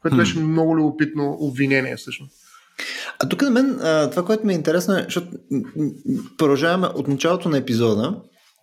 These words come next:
Speaker 2: да третираме, а, този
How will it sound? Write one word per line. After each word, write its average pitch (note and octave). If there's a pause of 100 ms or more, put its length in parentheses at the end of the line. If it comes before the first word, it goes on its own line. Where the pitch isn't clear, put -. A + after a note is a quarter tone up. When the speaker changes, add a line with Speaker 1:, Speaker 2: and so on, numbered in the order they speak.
(320)
Speaker 2:
да A#2
третираме, C#3 (440)
а, G#2+ (760)
този C3+